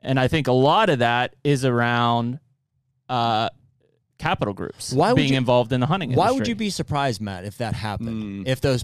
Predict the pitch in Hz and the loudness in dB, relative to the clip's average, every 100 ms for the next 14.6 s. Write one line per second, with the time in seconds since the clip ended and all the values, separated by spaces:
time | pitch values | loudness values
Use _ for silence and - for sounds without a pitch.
0 | - 135 107 127 123 - 147 143 127 123 | -6 -8 -4 0 0 0 0 0 0 -2
1 | 117 107 - 123 - 139 127 104 95 98 | -2 -6 -6 -4 -2 -2 -4 -6 -10 -8
2 | 87 92 123 151 170 160 135 135 127 117 | -10 -4 -2 -2 -2 -8 -6 -4 -4 -6
3 | 113 - - - 107 104 98 - - - | -10 -16 -14 -10 -6 -6 -8 -14 -18 -20
4 | - _ _ _ _ _ _ _ - - | -20 _ _ _ _ _ _ _ -20 -20
5 | - _ _ _ 147 143 135 - 139 147 | -20 _ _ _ 2 4 2 0 -8 -6
6 | 113 - 123 - _ _ _ _ _ _ | -8 -8 -10 -10 _ _ _ _ _ _
7 | _ _ _ _ _ _ _ _ _ _ | _ _ _ _ _ _ _ _ _ _
8 | - 131 143 127 - 131 120 120 113 110 | -4 2 4 2 -2 -4 -2 0 -2 -6
9 | _ _ _ _ _ _ _ _ 117 _ | _ _ _ _ _ _ _ _ -20 _
10 | _ _ 117 110 139 127 110 - _ _ | _ _ -18 -10 0 0 0 -4 _ _
11 | _ 113 135 151 113 113 - 127 113 107 | _ -2 0 0 -6 -6 -2 -2 0 -4
12 | 95 - 98 92 87 107 113 113 - - | -6 -6 -6 -4 -8 -2 -2 -2 -6 -8
13 | - 117 113 110 101 92 87 113 101 92 | -2 0 2 0 -2 -6 -6 -6 -6 -8
14 | 85 85 87 82 78 - | -10 -12 -14 -16 -16 -20